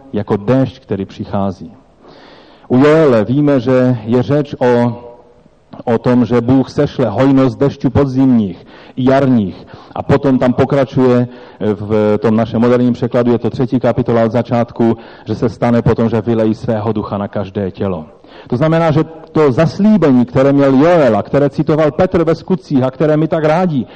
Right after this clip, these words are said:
jako letniční připomínáme, že bude vylít duch na všeliké tělo, naši synové a dcery budou prorokovat a starci budou mít sny a to všechno, služebníci, služebníci a tak dále, že je to všeobecné vylití. To je způsobeno životem,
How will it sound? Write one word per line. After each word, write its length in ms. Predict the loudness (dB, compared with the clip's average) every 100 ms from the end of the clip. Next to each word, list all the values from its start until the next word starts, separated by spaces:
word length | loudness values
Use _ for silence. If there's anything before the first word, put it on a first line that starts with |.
| -8 -4
jako 200 | 0 2
letniční 460 | 2 0 0 -2
připomínáme, 800 | -2 -2 0 2 2 2 2 2
že 220 | 2 0 0 -8 -2
bude 260 | 2 2
vylít 300 | 4 2 2
duch 300 | 0 2 2
na 140 | 2 0 -6 -12
všeliké 520 | -2 2 2 2 0
tělo, 280 | 2 2 4
naši 240 | 2 -2
synové 640 | -4 0 4 4 4 2 2
a 40 |
dcery 380 | 0 2 2 2 0 -6 0
budou 160 | 2
prorokovat 720 | 4 2 2 2 2 4 4 2
a 80 | 0
starci 400 | 0 0 2 2
budou 180 | 4
mít 180 | 2 0
sny 380 | -2 0 2 2
a 80 | 0
to 120 | 0
všechno, 420 | 0 0 0 0 -2 -16
služebníci, 640 | -4 0 4 4 2 2 -2
služebníci 580 | 0 2 4 2 -2 -2
a 60 |
tak 180 | -2 0
dále, 240 | 2 2 2
že 60 |
je 80 | 2
to 100 | 0
všeobecné 720 | -2 0 2 2 0 0 2
vylití. 500 | 4 4 2 -4 -12 -14 -12 -2
To 60 |
je 60 | -2
způsobeno 680 | 2 2 4 4 4 4 2
životem, 840 | 0 0 2 2 2 2 2 0